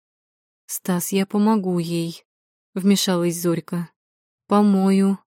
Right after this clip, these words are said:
уложу, и будет спать, как младенец. Раскрывай ручки, дракон. Вот так.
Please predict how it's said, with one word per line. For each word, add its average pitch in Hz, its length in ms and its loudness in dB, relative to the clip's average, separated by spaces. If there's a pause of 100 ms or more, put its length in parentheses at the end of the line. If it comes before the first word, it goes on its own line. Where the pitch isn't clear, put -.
(120)
уложу, 202 640 2 (460)
и 202 100 0
будет 233 360 0
спать, - 320 -4
как - 180 -6
младенец. 226 800 0 (420)
Раскрывай 196 640 -2
ручки, 208 380 -2
дракон. 180 680 -2 (540)
Вот 247 300 -2
так. - 460 -4